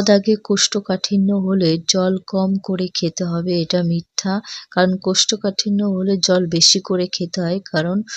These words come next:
আহ, হচ্ছে, উম, পটি শক্ত হয়ে যায়। গ এর দাগে শরীরে জলের অভাব হলে জল ও ওআরএস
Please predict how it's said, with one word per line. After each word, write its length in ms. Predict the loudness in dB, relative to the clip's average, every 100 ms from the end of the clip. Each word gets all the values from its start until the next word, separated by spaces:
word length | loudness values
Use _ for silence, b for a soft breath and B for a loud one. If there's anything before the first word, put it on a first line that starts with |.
| B B B B
আহ, 180 | -4 -2
হচ্ছে, 440 | -2 -2 0 0 2 0
উম, 260 | -2 -6 -8 -2
পটি 360 | 2 2 2 0
শক্ত 360 | 0 0 -4 -4
হয়ে 240 | -4 -2 -4
যায়। 240 | -4 -6 -10 B B B
গ 80 | 4 6
এর 160 | 4
দাগে 320 | 2 0 2 4
শরীরে 540 | 4 2 0 0 2 0 2
জলের 440 | 2 2 2 -2 -4
অভাব 380 | -6 -2 -2 -2 _
হলে 320 | -2 2 4 2 B B B B -6 0
জল 360 | 2 4 2 0 -4 b b _ -2
ও 120 | 2 4 2 -2 _ _ _ _ _
ওআরএস 800 | 0 2 0 -2 -2 0 0 2